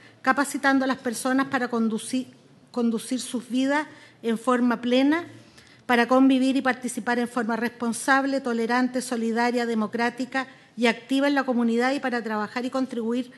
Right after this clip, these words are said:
al desarrollo del país. Estos elementos forman parte del marco que permite el reconocimiento oficial de los establecimientos educacionales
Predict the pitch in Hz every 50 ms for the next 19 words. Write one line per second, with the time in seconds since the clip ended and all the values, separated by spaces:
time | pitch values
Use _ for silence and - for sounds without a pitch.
0 | - _ - _ - 226 240 247 233 - 254 240 220 240 240 233 240 233 240 233
1 | 233 - 226 208 196 185 175 - - - - - - - - - - 262 254 -
2 | - 254 277 262 247 247 269 277 277 277 285 262 - 262 240 240 240 233 226 226
3 | - 262 262 262 - - 294 285 285 277 262 262 269 269 277 269 - - 302 294
4 | - - - - - _ - 247 220 240 226 240 247 247 254 262 254 - 240 233
5 | 233 233 220 - - 233 220 240 247 254 247 247 247 240 - 233 214 - - 262
6 | 254 262 277 277 285 277 269 277 277 269 247 247 240 247 - 240 247 254 247 254
7 | 247 240 240 233 240 226 - - 226 226 233 240 254 269 285 320